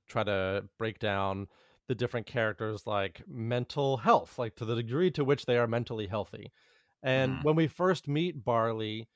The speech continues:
Speaker 1: he seems, like, super confident, like, even though he's into some nerdy stuff, like, he's not
Speaker 2: Mm-hmm.
Speaker 1: ashamed, he's not embarrassed. He's like, "This is me, like, take me as I am,"
Speaker 2: Yeah,
Speaker 1: which is kinda
Speaker 2: yeah.
Speaker 1: awesome. And then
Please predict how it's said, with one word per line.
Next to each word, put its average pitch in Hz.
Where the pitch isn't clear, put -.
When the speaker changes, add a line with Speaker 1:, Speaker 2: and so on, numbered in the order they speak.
Speaker 1:
he 160
seems, 160
like, 98
super 180
confident, 156
like, 117
even 175
though 147
he's 127
into 131
some 107
nerdy 120
stuff, 127
like, 104
he's 185
not 143
Speaker 2:
Mm-hmm. 117
Speaker 1:
ashamed, 123
he's 151
not 143
embarrassed. 110
He's 143
like, 131
"This 123
is 127
me, 120
like, 110
take 117
me 131
as 123
I 127
am," 123
Speaker 2:
Yeah, 131
Speaker 1:
which 143
is 143
kinda 156
Speaker 2:
yeah. -
Speaker 1:
awesome. 196
And 127
then 135